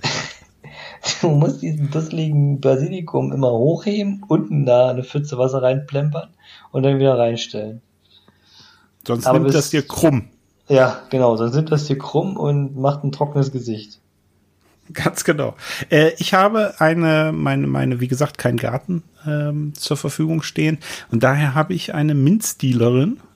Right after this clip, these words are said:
Speaker 2: Das ist eine Kollegin, die hört uns, glaub ich, aber nicht.
Speaker 1: Mhm.
Speaker 2: Ähm, sei damit gegrüßt, äh, die mir schon mehrfach Minze mitgebracht hat. Und die gieße ich ebenfalls mit heißem Wasser auf, um sie zu trinken.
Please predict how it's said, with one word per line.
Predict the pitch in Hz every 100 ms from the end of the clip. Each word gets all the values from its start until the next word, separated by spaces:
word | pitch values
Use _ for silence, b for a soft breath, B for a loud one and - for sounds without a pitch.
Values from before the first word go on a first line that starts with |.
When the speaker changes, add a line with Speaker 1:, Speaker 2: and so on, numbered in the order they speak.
| -
Speaker 2:
Das | 135 123 156
ist | 147
eine | 147 143
Kollegin, | - 139 165 160
die | 139
hört | 120 -
uns, | 143 -
glaub | 139 131
ich, | 120
aber | 107 101
nicht. | 277 - - B B B B
Speaker 1:
Mhm. | 123
Speaker 2:
Ähm, | 139 139 139 135 123 _ _ _ -
sei | 117 123
damit | 123 117 120
gegrüßt, | - 110 - 143 208 - - B B B
äh, | 127 131 135
die | 143 147
mir | 156 165
schon | 170 151 143
mehrfach | 120 160 175 220 208 -
Minze | 135 170 -
mitgebracht | 175 180 208 - 208 -
hat. | 208 202
Und | 123 117 -
die | 156 -
gieße | - 143 156 -
ich | 175 -
ebenfalls | 170 147 175 - 165 156
mit | 165 -
heißem | 123 - 117
Wasser | 92 156
auf, | 160 139
um | 165
sie | 113 117
zu | -
trinken. | - 254 - -